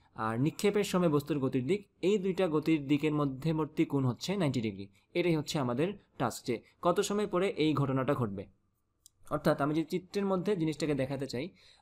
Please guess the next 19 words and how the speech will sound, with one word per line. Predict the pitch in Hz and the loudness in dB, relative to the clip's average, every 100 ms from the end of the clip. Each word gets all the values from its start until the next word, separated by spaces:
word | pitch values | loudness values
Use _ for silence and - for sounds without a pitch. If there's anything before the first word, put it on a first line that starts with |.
| - | -6
ব্যাপারটা | 123 135 131 151 | -4 -2 -4 -2
হবে | 147 | 0
এরকম | 135 113 131 - _ _ 123 | 0 0 -6 -10 _ _ -6
যে | 123 120 - | -4 -4 -6
সাপোজ | - 156 143 143 - | -8 -6 -6 -8 -8
আমি | 123 131 | -6 -4
একটা | 131 135 | -4 -6
প্রাস, | 131 123 123 - - - - - | -2 -4 -4 -10 -10 -12 -12 -12
এই | 131 127 | -8 -8
হচ্ছে | 120 127 | -6 -6
আমাদের | 123 117 | -4 -4
প্রাস, | 117 120 - - | -6 -6 -10 -8
নিক্ষেপ | 127 - 123 | -10 -8 -8
করলাম | 127 113 113 | -6 -6 -8
এইভাবে। | 113 110 107 127 _ _ _ _ - _ _ _ | -10 -12 -14 -16 _ _ _ _ -20 _ _ _
তো | 117 113 110 | -6 -6 -4
তার | 127 127 | -2 0
নিক্ষেপ, | 127 127 143 131 - _ _ _ _ _ _ _ _ _ _ - - - | -2 -4 -4 -4 -6 _ _ _ _ _ _ _ _ _ _ -20 -20 -12
তাকে | 127 131 | -8 -6